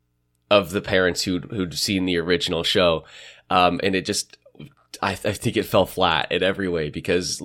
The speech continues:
all the dialogue was <laughs> awful. Now, that being said, I'm a little biased, because very few things irritate me more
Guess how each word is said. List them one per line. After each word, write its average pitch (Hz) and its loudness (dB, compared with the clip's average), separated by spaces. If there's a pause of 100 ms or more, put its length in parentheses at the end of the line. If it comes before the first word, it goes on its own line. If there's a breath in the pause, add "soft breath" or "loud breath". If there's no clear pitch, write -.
(160)
all 110 4
the 104 -2
dialogue 87 0
was 80 -6 (140)
<laughs> - -10
awful. - 0 (600 loud breath)
Now, 107 2 (160)
that 139 6
being 127 4
said, 113 6
I'm 107 6
a 104 4
little 123 4
biased, 85 0
because 95 -4
very 117 4
few 113 -2
things 92 -2
irritate 101 0
me 90 -2
more 85 0